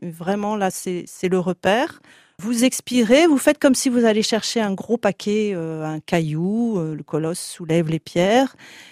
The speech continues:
et vous remontez sur un inspire.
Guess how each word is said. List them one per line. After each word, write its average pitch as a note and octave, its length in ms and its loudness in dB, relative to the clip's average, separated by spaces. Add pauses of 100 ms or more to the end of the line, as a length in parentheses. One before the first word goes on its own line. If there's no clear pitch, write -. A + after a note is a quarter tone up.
(160)
et D4 160 4
vous C4 220 4
remontez C4 760 4
sur A#3 280 -2
un G#3+ 180 2
inspire. F#3+ 960 -6